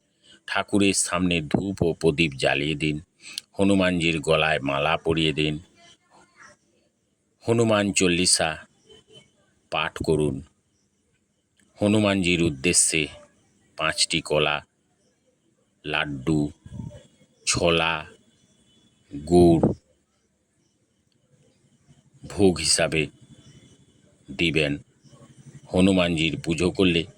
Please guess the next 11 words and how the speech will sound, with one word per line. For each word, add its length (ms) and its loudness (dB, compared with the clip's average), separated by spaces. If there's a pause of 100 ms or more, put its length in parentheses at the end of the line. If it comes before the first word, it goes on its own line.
(120)
কি 140 -4
কি 220 2
উপকার 520 -2
হয়? 240 -14 (840)
প্রতি 260 -2
মঙ্গলবার 640 4 (360)
স্নান 420 -2
করে 280 2
হনুমানজির 640 0
পুজো 280 -2
করলে 360 0